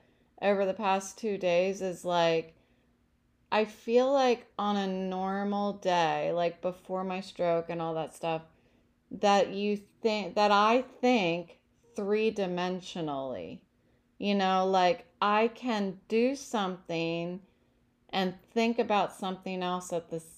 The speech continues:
same time while preparing for something else. You know what I mean? It's like, I think we're processing lots of different information at different speeds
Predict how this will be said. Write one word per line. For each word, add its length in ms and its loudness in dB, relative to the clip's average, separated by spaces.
same 360 -4
time 720 -6
while 360 4
preparing 720 -4
for 120 -4
something 600 -6
else. 360 -10
You 140 0
know 160 4
what 140 4
I 80 2
mean? 320 -2
It's 260 -6
like, 360 4
I 140 4
think 420 -2
we're 180 2
processing 1080 -2
lots 480 -2
of 140 -2
different 640 -2
information 1400 -4
at 300 2
different 480 -2
speeds 840 -6